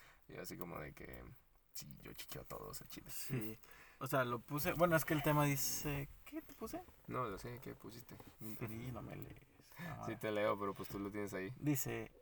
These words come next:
Speaker 2: "A lo que se llega para ganar un puesto". Ah.
Speaker 1: Ah, a lo que se llega para ganar un puesto.
Speaker 2: Es que, por ejemplo, a mí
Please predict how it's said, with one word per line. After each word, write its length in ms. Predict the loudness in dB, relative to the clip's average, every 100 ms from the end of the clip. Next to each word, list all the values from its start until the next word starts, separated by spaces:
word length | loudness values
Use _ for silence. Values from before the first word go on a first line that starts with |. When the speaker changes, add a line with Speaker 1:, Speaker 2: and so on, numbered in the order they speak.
| -14
Speaker 2:
"A 60 | -6
lo 120 | -6
que 80 | -6
se 80 | -6
llega 300 | -4 0 2 0
para 160 | -2 -6
ganar 200 | -4 -4
un 60 | -4
puesto". 260 | -8 -14 -18 -12
Ah. 120 | -10 -6
Speaker 1:
Ah, 280 | -4 -2 0
a 100 | 0
lo 120 | 0
que 80 | -4
se 140 | -6 -2
llega 200 | 0 0
para 160 | -2
ganar 280 | -2 -2 -2
un 60 | -4
puesto. 420 | -6 -10 -10 0
Speaker 2:
Es 100 | 4
que, 100 | 6
por 120 | 8
ejemplo, 300 | 8 8 6 4 6
a 100 | 8
mí 460 | 8 4 0 -2